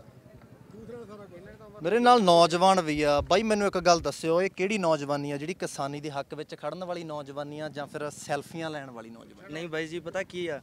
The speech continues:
Speaker 2: ਹੁਣ ਅਸੀਂ ਪਿਛਲੇ ਧਰਨੇ ਦੇ ਵਿੱਚ ਪੱਚੀ ਤਰੀਕ ਨੂੰ ਗਏ ਸੀ। ਸਾਡੇ ਪਿੰਡ ਦੇ ਵਿੱਚੋਂ ਅੱਠ ਸੌ ਬੰਦੇ ਦਾ ਇਕੱਠ ਸੀ, ਸੱਤ ਅੱਠ ਸੌ ਦਾ ਤਕਰੀਬਨ। ਇੱਕੋ ਸੁਨੇਹੇ 'ਤੇ, ਕਿਉਂਕਿ ਯਾਰ ਸਾਰੇ ਦੇਖ ਰਹੇ ਆ ਹੁਣ ਅੱਜ ਦੇ ਹਾਲਾਤ ਕੀ ਆ।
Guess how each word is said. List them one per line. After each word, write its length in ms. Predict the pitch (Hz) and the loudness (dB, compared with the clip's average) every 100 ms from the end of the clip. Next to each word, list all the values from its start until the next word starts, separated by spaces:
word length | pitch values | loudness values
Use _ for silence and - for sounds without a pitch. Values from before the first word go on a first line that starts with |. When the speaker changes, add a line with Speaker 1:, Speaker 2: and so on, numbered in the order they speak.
| - - - - - | -14 -20 -20 -20 -6
Speaker 2:
ਹੁਣ 140 | 185 196 | -2 -2
ਅਸੀਂ 420 | 220 226 233 220 - - | -2 -4 -4 -6 -10 -14
ਪਿਛਲੇ 260 | 208 208 | -8 -6
ਧਰਨੇ 300 | 208 233 202 | -4 -4 -4
ਦੇ 80 | 190 | -4
ਵਿੱਚ 140 | 196 190 | -4 -6
ਪੱਚੀ 280 | 190 208 | -10 -8
ਤਰੀਕ 180 | 196 196 | -8 -6
ਨੂੰ 140 | 202 180 | -6 -4
ਗਏ 160 | 151 | -4
ਸੀ। 200 | 139 127 - - - - | -4 -14 -18 -20 -20 -6
ਸਾਡੇ 260 | 190 190 196 | -4 -4 -4
ਪਿੰਡ 200 | 202 190 | -6 -4
ਦੇ 120 | 202 | -4
ਵਿੱਚੋਂ 400 | 190 214 220 196 | -6 -8 -4 -4
ਅੱਠ 80 | - | -4
ਸੌ 140 | 196 | -8
ਬੰਦੇ 200 | 190 180 | -8 -6
ਦਾ 80 | 170 | -8
ਇਕੱਠ 200 | 160 143 | -10 -14
ਸੀ, 200 | - 117 _ _ | -18 -20 _ _
ਸੱਤ 220 | 170 170 175 | -10 -6 -8
ਅੱਠ 80 | |
ਸੌ 140 | 165 180 | -8 -8
ਦਾ 100 | 175 | -8
ਤਕਰੀਬਨ। 500 | - 180 196 220 170 - - - | -8 -10 -8 -8 -12 -16 -20 -12
ਇੱਕੋ 260 | 190 247 233 | -6 -4 -4
ਸੁਨੇਹੇ 320 | 226 202 196 | -4 -6 -6
'ਤੇ, 140 | 208 | -6
ਕਿਉਂਕਿ 240 | 220 233 269 | -8 -8 -4
ਯਾਰ 220 | 262 254 - - | -4 -4 -12 -20
ਸਾਰੇ 300 | - 185 240 | -8 -4 -2
ਦੇਖ 240 | 247 226 208 | -2 -2 -2
ਰਹੇ 160 | 220 | -4
ਆ 60 | 233 | -6
ਹੁਣ 160 | 214 226 220 | -6 -6 -6
ਅੱਜ 120 | 214 | -4
ਦੇ 280 | 202 226 208 | -4 -2 -4
ਹਾਲਾਤ 340 | 185 180 185 | -4 -4 -4
ਕੀ 200 | - 233 | -6 -6
ਆ। 120 | 202 | -6